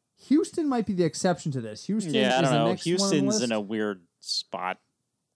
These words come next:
Speaker 1: But they bring in the best guard from New Orleans that they could get, and they paid him twelve million dollars over three years. So offensive line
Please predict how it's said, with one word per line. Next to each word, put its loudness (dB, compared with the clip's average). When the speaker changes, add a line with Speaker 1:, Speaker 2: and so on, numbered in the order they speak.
Speaker 1:
But -2
they 2
bring 0
in 2
the 4
best 0
guard 2
from 4
New 4
Orleans 2
that -4
they -2
could -8
get, 0
and -4
they 0
paid -2
him 2
twelve 6
million 4
dollars 4
over 4
three 0
years. 2
So 0
offensive 0
line 2